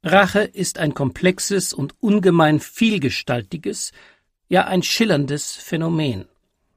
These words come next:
Mehr als ein Gefühl, mehr als ein Gedanke, sogar mehr als eine soziale Interaktion.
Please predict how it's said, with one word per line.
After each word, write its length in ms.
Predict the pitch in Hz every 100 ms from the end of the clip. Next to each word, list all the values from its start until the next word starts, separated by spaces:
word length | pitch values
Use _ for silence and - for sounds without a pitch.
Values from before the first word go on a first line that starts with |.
| _ _ _ - -
Mehr 180 | 220
als 160 | 190 -
ein 140 | 151
Gefühl, 500 | 127 - - 127 110 - - -
mehr 420 | 175 180 190 180 - - _
als 220 | 165 160
ein 140 | - 147
Gedanke, 520 | 151 196 196 190 147
sogar 280 | 127 156 156
mehr 420 | 170 165 175 -
als 260 | 196 180 -
eine 280 | 175 165
soziale 640 | 143 151 - 151 143 143 -
Interaktion. 960 | 160 135 147 151 - - 190 151 123